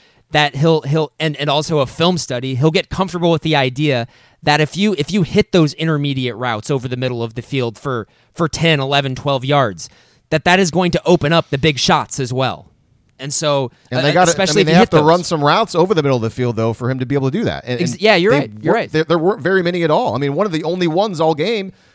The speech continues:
Speaker 2: was late in the game when they ran Braden Willis on that fifteen-yard slant. That was a great, I
Speaker 1: He
Speaker 2: mean,
Speaker 1: looked
Speaker 2: nice
Speaker 1: great.
Speaker 2: throw,
Speaker 1: He looked
Speaker 2: great
Speaker 1: great.
Speaker 2: catch.
Speaker 1: Yeah.
Speaker 2: And it worked. I mean, it was, but Iowa State made him pay for it. I mean, Eisworth hit him.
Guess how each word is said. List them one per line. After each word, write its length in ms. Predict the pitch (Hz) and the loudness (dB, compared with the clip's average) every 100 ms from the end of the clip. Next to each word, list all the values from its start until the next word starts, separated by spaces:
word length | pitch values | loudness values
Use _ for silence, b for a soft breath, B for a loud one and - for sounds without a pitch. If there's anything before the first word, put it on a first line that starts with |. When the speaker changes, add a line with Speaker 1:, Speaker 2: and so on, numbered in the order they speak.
| b | b
Speaker 2:
was 160 | 139 135 | -4 0
late 160 | 165 | 0
in 80 | 254 | 0
the 80 | 226 | -2
game 220 | 143 143 | -2 -2
when 100 | 151 | -2
they 120 | 143 | -2
ran 240 | 147 147 160 | 0 0 0
Braden 300 | 151 156 147 | -2 -2 -4
Willis 280 | 180 185 160 | -2 -2 -4
on 120 | 147 | -2
that 220 | 139 135 _ - | -2 -4 _ -6
fifteen-yard 520 | 160 - 151 151 147 | -6 -4 -4 -2 -4
slant. 480 | - 147 220 113 - | -4 -4 -6 -8 -6
That 80 | 127 | -4
was 100 | 127 | -4
a 60 | |
great, 400 | 104 113 139 170 _ _ | -6 -4 -2 -4 _ _
I 60 | 117 | -6
Speaker 1:
He 40 | |
Speaker 2:
mean, 40 | 156 | -4
Speaker 1:
looked 160 | 226 | 0
Speaker 2:
nice 120 | 208 269 | 2 2
Speaker 1:
great. 100 | - | 0
Speaker 2:
throw, 260 | 131 151 | 0 0
Speaker 1:
He 100 | 135 | 2
looked 200 | 214 160 | 2 2
Speaker 2:
great 0 | |
Speaker 1:
great. 140 | 135 160 | 2 0
Speaker 2:
catch. 340 | - - - _ - | 0 -6 -20 _ -10
Speaker 1:
Yeah. 180 | 120 | -4
Speaker 2:
And 100 | 143 | -2
it 60 | 135 | 0
worked. 420 | 175 247 - - | -2 -2 -8 -16
I 40 | - | -6
mean, 160 | 143 | -4
it 40 | 147 | -2
was, 200 | 151 - b b | -4 -6 b b
but 280 | b 139 _ - | b -6 _ 0
Iowa 200 | 160 156 | 2 2
State 240 | 170 160 | 0 2
made 100 | 147 | 0
him 80 | 123 | 0
pay 160 | 147 | -2
for 240 | 214 147 160 | 0 -2 -2
it. 60 | - _ | -6 _
I 60 | - | -14
mean, 140 | 120 | -10
Eisworth 440 | 117 139 143 151 127 _ _ | -6 -4 -2 -4 -6 _ _
hit 160 | - 170 | -6 -4
him. 240 | 202 202 | -4 -6